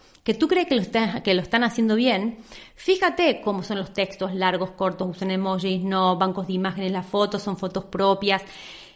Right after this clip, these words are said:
y haz una lista de cuáles son, cuál es el enfoque que te gusta de esas cuentas, y un día lo compartes con él, decir, "Mira, estas cuentas tienen este enfoque, me gusta mucho, ¿qué te parece?". A lo mejor te dice, "Uy, no, pone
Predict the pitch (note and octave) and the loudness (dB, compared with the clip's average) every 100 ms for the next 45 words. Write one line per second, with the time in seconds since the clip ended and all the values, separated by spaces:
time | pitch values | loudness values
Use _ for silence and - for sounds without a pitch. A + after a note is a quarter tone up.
0 | _ _ _ E4 F#4+ - D#4 E4 F#4 E4+ | _ _ _ 2 4 4 0 2 4 4
1 | C#4+ E4 - A#3 G#3+ G3+ G3 B3 C4+ C#4 | 4 2 0 2 4 2 -2 0 2 0
2 | C#4 - - D4 E4 D4+ B3+ A#3 A3 C4+ | -2 -2 2 4 4 4 6 4 2 2
3 | C#4+ C4 A3+ A#3 A3+ A#3 A3+ A3 - D4 | 4 0 2 0 2 0 0 -6 0 4
4 | D4+ B3+ C#4 - A3+ D4+ E4+ F#4 - - | 4 4 0 -2 2 4 4 2 0 -8
5 | - _ _ _ B3 B3 B3 A#3+ C#4+ E4 | -20 _ _ _ 2 4 4 2 0 -2
6 | - C#4+ D#4 B3 A3+ C4 C#4 B3+ F#3+ - | 0 2 4 2 2 2 4 4 0 -8
7 | - - _ - D4+ E4+ D4 D4 C4+ C4+ | -18 -20 _ -4 0 0 2 4 4 2
8 | C#4 B3 A#3+ B3 C#4+ C#4 A#3 A3+ A3+ G3 | 2 2 0 2 2 4 2 2 2 2
9 | G#3 G#3 C4+ A#3 G#3+ A3 G#3 G#3+ A3 A#3+ | 0 2 4 6 4 2 -2 -2 2 2
10 | G#3 G#3 F#3+ F#3 G3 G3+ G#3 C4+ C4 A#3 | 2 -2 -4 -4 -2 -2 2 4 6 6
11 | B3+ B3+ F#3+ A3 B3 A#3+ | 6 4 2 2 2 2